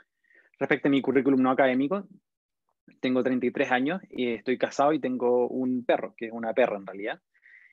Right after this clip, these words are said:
Y, bueno, me interesa viajar, correr, eh, hacer, eh, trekking,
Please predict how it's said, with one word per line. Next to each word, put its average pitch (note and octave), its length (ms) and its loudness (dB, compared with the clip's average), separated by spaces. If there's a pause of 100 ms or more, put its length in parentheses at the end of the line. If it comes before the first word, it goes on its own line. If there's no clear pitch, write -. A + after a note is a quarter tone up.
(160)
Y, A#2+ 320 2
bueno, B2+ 200 2
me A2+ 60 -6
interesa A2+ 460 -2
viajar, B2+ 500 2
correr, B2 540 -2 (140)
eh, A2 340 -4 (300)
hacer, A2 340 -6
eh, G#2 460 -2
trekking, A#2+ 680 -4